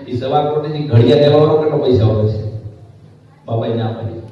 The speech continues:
બાપા કે, "મારે શું બતાવે?" કે, "સમય બતાવે." કે, "સમય સાથે ઘડિયાળ બતાવે." બાપા કે, "આપણે એવું કંઈ ખર્ચા કરવાના નથી." અને પૂજ્ય કોઠારી સ્વામી આવ્યા હતા, તો આફ્રિકાના હરિભક્તો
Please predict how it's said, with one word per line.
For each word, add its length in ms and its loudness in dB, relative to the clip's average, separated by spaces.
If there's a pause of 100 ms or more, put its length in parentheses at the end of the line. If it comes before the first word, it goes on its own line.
(200)
બાપા 220 -2
કે, 120 -4
"મારે 140 -4
શું 480 -10
બતાવે?" 400 -2
કે, 220 -8
"સમય 240 -4
બતાવે." 340 -6
કે, 100 -8
"સમય 320 -10
સાથે 260 -6
ઘડિયાળ 320 2
બતાવે." 560 -2 (1400)
બાપા 260 -4
કે, 40 -4
"આપણે 220 -2
એવું 160 2
કંઈ 200 -2
ખર્ચા 240 -4
કરવાના 560 -4 (220)
નથી." 320 -8 (260)
અને 340 -2 (580)
પૂજ્ય 400 2
કોઠારી 300 2
સ્વામી 300 0
આવ્યા 160 2
હતા, 300 0
તો 120 -6
આફ્રિકાના 500 -4
હરિભક્તો 960 0